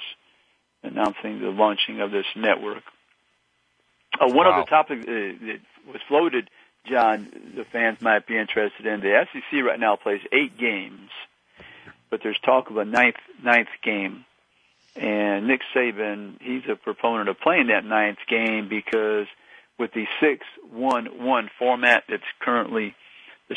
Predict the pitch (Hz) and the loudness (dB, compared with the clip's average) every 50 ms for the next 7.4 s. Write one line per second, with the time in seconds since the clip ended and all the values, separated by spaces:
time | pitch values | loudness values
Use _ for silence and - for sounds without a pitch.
0 | - - - 127 135 135 131 131 139 135 127 123 _ _ - _ _ _ _ - | -4 2 4 4 4 4 0 0 -2 -2 -2 -4 _ _ -20 _ _ _ _ -20
1 | _ _ _ - - 107 - - - 143 151 165 147 127 117 - - - 117 110 | _ _ _ -2 0 0 0 2 4 6 6 6 6 4 2 0 -2 -4 -4 -4
2 | 110 120 - _ - 120 110 110 117 131 135 127 - 127 131 131 117 117 110 - | -4 -10 -12 _ -2 -2 0 2 6 6 6 6 6 4 2 2 4 0 -4 -4
3 | - - 113 107 107 104 - _ _ _ _ _ - 101 104 107 - 95 - - | -4 -6 -4 -4 -6 -8 -10 _ _ _ _ _ -8 -6 -6 -4 -6 -6 -8 -8
4 | - - - 127 - - _ - - - 117 131 135 113 117 107 - - 123 120 | -12 -16 -20 -20 -20 -20 _ -20 -12 -4 0 0 0 0 -2 -6 -2 0 -2 -2
5 | 113 113 117 - - - - 147 147 120 104 101 98 95 _ _ _ _ _ _ | 0 -4 -6 -6 -6 -4 -2 -2 0 0 0 0 -2 -4 _ _ _ _ _ _
6 | _ _ - - 117 101 - - 127 123 117 113 123 117 - - 123 107 85 - | _ _ -16 -14 -12 -4 2 2 2 2 2 -2 -4 -4 -2 0 0 0 0 -2
7 | - - 147 131 117 110 104 92 | -4 -2 -2 -2 -2 -2 -6 -10